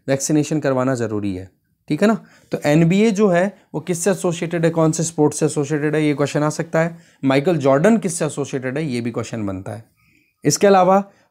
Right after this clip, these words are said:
Fast and Courageous, आप यहाँ पर देख सकते हो कि नेशनल कैपिटल में फ़ोर हंड्रेड मीटर की रनिंग की वो, वो हुई थी कॉम्पिटिशन,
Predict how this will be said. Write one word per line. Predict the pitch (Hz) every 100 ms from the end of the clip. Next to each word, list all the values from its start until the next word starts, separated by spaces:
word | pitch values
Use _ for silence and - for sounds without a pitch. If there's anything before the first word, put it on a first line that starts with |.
| _
Fast | 160 196 208 220
and | 208
Courageous, | 170 151 151 120 117 - - _ _ -
आप | 156 165
यहाँ | 185 175
पर | 190
देख | 180 185
सकते | 190 - 175
हो | 170 175 _ _ _ -
कि | 180 190 185 _ -
नेशनल | 147 160 185 208
कैपिटल | 180 160 170 175 175
में | 175
फ़ोर | 175 180 190
हंड्रेड | 165 165 175 165
मीटर | 156 165
की | 160 165
रनिंग | 143 131 147
की | 156 147 - -
वो, | 135 139 139 135 - _
वो | 135 135 143
हुई | 127 113 123
थी | 104
कॉम्पिटिशन, | 123 113 110 117 113